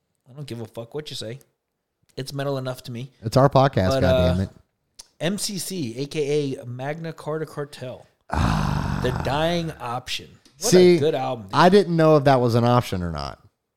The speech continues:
Speaker 2: So I didn't do it.
Speaker 1: What do you mean you didn't know if it's an option? It's a dying option.
Speaker 2: <sighs> I know,
Speaker 1: What's the name
Speaker 2: but
Speaker 1: of it?
Speaker 2: I know, but, like, uh,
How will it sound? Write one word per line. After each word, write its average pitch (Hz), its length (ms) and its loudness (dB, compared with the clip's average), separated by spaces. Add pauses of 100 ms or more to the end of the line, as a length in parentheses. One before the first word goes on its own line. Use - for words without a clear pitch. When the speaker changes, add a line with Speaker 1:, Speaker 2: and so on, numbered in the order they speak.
(120)
Speaker 2:
So 143 220 2
I 143 220 4
didn't 120 320 -2
do 98 140 -4
it. - 160 -12 (100)
Speaker 1:
What 175 120 -14
do 202 60 -8
you 208 40 -10
mean 220 160 -8
you 151 80 -6
didn't 123 120 -10
know 120 120 -10
if 110 100 -12
it's 117 120 -14
an 110 80 -12
option? 120 300 -10
It's 135 120 -14
a 143 80 -6
dying 160 380 -6
option. 101 380 -18 (440)
Speaker 2:
<sighs> - 480 -16
I 226 140 2
know, 113 220 2
Speaker 1:
What's 92 120 2
the 113 40 -4
name 185 100 -10
Speaker 2:
but 101 80 -8
Speaker 1:
of 58 60 -16
it? - 40 -20 (260)
Speaker 2:
I 170 120 2
know, 113 220 2
but, 113 140 0
like, 117 340 2 (1040)
uh, 135 580 4